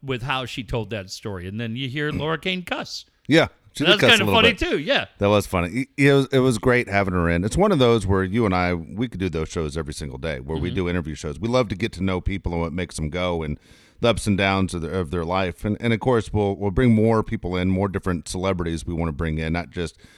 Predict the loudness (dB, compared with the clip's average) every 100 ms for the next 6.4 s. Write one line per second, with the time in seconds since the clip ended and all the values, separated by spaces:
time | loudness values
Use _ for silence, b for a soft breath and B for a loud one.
0 | b b 0 4 6 4 2 0 0 0
1 | 0 0 2 2 2 2 2 0 0 -2
2 | 0 0 -2 -2 0 0 0 -2 -2 -2
3 | 0 0 0 -2 -4 -4 -2 -2 -2 0
4 | 0 0 -2 -2 0 0 -4 0 0 2
5 | 0 0 0 2 2 0 -2 -6 -2 0
6 | 0 -4 -6 -8